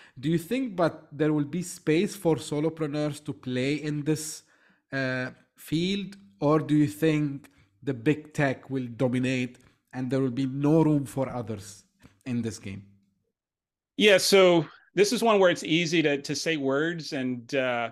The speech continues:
Speaker 2: so I'm not gonna try to predict. Uh, again, if you give it a long enough time horizon, I think it's really easy to predict the future. But in the short term, you know, over the next year or so, I think that's a bit trickier. What I do believe is the, you know,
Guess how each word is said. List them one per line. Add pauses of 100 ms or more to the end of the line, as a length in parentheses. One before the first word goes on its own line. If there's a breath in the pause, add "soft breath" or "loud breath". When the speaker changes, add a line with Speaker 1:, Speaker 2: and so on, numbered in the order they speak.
(120)
Speaker 2:
so
I'm
not
gonna
try
to
predict.
Uh,
again, (380)
if
you
give
it
a
long
enough
time
horizon,
I
think
it's
really
easy
to
predict
the
future.
But
in
the
short
term,
you
know,
over
the
next
year
or
so,
I
think
that's
a
bit (180)
trickier. (520 loud breath)
What
I
do
believe
is
the, (720)
you
know,